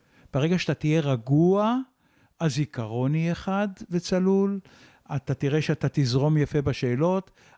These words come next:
אתה תתכונן כמיטב יכולתך, ואתה תראה שלאט לאט החרדה הזאת היא פרשנות שגויה, אזעקת שווא, ואין לה שום בסיס, כי אתה מוכשר. אתה, ברגע שאתה רגוע, הוצאת ציונים טובים.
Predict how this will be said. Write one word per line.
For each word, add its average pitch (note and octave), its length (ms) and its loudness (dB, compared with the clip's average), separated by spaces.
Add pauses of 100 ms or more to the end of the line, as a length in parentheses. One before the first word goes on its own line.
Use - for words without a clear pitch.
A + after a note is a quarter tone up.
אתה C3+ 140 -6
תתכונן D#3 720 0 (100)
כמיטב C#3+ 520 -2
יכולתך, C3+ 580 -4 (960)
ואתה F3+ 380 0
תראה B3 400 -2
שלאט F#3+ 560 -4
לאט A#3+ 340 -2
החרדה F#3 540 -2
הזאת A#3 320 -2
היא F#3+ 140 -2
פרשנות E3+ 560 0
שגויה, G#3+ 400 -2
אזעקת G3 460 -4
שווא, F3 300 -2 (480)
ואין F#3+ 220 0
לה A#3 100 2
שום A#3 220 -2
בסיס, B3+ 380 -2
כי D#3+ 100 -4
אתה D3 180 0
מוכשר. B2 560 -2 (440)
אתה, C#3+ 280 -4 (120)
ברגע E3 320 -2
שאתה F3 260 -2
רגוע, D#3 420 2
הוצאת D3+ 340 -2
ציונים D3+ 440 -2
טובים. B2 460 -2